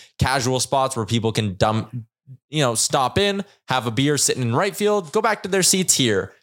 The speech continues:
If you're buy upper deck tickets, ah, try to smooch a seat down low. Like, it's, it, it's just such an enjoyable way to present your product and bring in people who aren't just the diehards. I love this. I love the twenty dollar ticket, all of it. It's so good.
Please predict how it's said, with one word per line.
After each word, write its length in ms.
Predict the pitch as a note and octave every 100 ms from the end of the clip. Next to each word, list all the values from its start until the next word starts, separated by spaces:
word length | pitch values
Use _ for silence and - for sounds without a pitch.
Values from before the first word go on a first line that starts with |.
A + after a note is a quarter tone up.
| _ -
If 120 | G#2+
you're 220 | G2+ G2+
buy 300 | F#2 F2 B2
upper 200 | C#3 E3+ F#3+
deck 200 | F3+ -
tickets, 320 | G3 G3+ -
ah, 240 | A3+ -
try 160 | A#2 D3
to 100 | E3
smooch 500 | - - A#2+ D3+ G3
a 80 | F3+
seat 280 | - F#3+ D3+
down 240 | E3 E3
low. 160 | D#3+ C#3+ - -
Like, 140 | E3+
it's, 460 | F3+ F#3+ - - - _ _ -
it, 220 | C#3 B2+
it's 200 | D#3 C3
just 180 | - E3+
such 180 | F3+ E3
an 80 | E3
enjoyable 840 | C#3+ G#2+ G#2 A#2 A#2+ C3+ B2 B2
way 180 | G#2 G#2
to 80 | G#2+
present 400 | F2+ G#2 G2 G2+
your 100 | G2
product 600 | F2 - F#2 G#2+ B2+ - - -
and 240 | A#2 A2
bring 320 | G2 A2 B2
in 160 | A#2+ A2+
people 380 | A2 G#2+ G#2+ G2+
who 200 | G#2+ G#2 -
aren't 240 | G#2+ -
just 260 | G#2 G2+ -
the 80 | G#2
diehards. 580 | - C#2 G2+ A#1+ G1+
I 140 | - A#2+
love 320 | G2+ G2 F#2
this. 140 | -
I 120 | - B2+
love 300 | B2 C3 B2
the 80 |
twenty 300 | B2 B2+ A#2
dollar 260 | A2 G#2+ A2
ticket, 440 | G#2+ G2+ G2 G#2 -
all 200 | G2+ G2
of 80 | F#2+
it. 100 | D#2+
It's 160 | A2 -
so 260 | - A2+
good. 280 | G2+ D#2 -